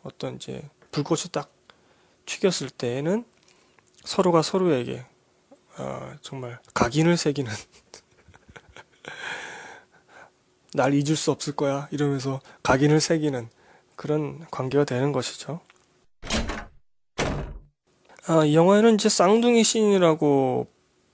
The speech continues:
제가 부르고 싶은 <laughs> 그런 장면들이, 어, 몇 개 있습니다. 어, 제가 방금 말씀드린 것처럼 그 오디션에 실패한 여자가 바에서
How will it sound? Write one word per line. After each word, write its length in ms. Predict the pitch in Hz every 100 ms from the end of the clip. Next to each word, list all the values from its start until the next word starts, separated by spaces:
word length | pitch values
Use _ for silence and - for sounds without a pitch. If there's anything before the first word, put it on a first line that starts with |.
| _
제가 260 | - 131 123
부르고 300 | 147 151 147
싶은 580 | - - 135 123 175 180 -
<laughs> 160 | - -
그런 180 | 156 143
장면들이, 800 | 131 143 139 127 120 123 175 196 - - - - -
어, 800 | 123 123 127 127 131 139 147 - - _ -
몇 140 | 135
개 100 | -
있습니다. 680 | 147 - 175 151 131 117 156 - _ _ _ _ _
어, 120 | 170
제가 160 | 170 190
방금 280 | 156 160 185
말씀드린 460 | 165 180 165 165
것처럼 840 | 151 139 139 147 170 147 123 123 123
그 580 | - 131 127 120 120 127 139
오디션에 380 | 143 143 143
실패한 500 | - 165 - 143 147
여자가 560 | 139 127 127 120 151 185
바에서 720 | - 185 170 151 123 160 202